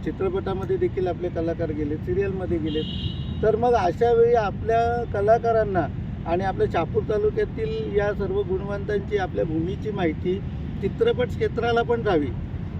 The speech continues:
असा माझा प्रयत्न होता आणि त्या प्रयत्नाला यावर्षी यश आलं. आणि आपण, अ, श्री राहुलजी जाधव यांचं दिग्दर्शित, अ, चित्रपट, अ,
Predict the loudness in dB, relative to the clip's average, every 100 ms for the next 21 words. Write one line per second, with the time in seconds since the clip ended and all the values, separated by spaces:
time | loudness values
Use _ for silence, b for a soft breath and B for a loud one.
0 | -2 2 2 4 4 2 2 0 0 -2
1 | 0 0 0 -2 -2 -2 -2 -2 0 2
2 | 2 0 -2 0 0 0 0 2 0 -2
3 | -8 -6 -4 -2 0 -2 -4 -4 -2 -2
4 | -2 2 2 4 2 2 2 2 0 0
5 | 0 0 0 0 0 -2 -2 -2 -2 -2
6 | 0 0 0 -2 -2 -2 0 -2 -4 -6
7 | -6 -6 -6 -4 -2 -2 -2